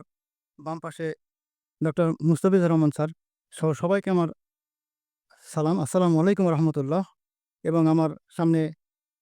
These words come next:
বসে আছেন আমাদের অত্র ইনস্টিটিউটের অনেক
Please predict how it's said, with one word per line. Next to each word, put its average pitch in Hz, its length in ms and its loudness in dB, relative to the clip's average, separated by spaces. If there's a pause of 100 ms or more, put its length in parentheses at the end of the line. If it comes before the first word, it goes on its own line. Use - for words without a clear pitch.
(300)
বসে 165 220 -4
আছেন 165 320 -2
আমাদের 151 300 -2 (880)
অত্র 170 240 -4
ইনস্টিটিউটের 196 600 2 (1080)
অনেক 196 320 0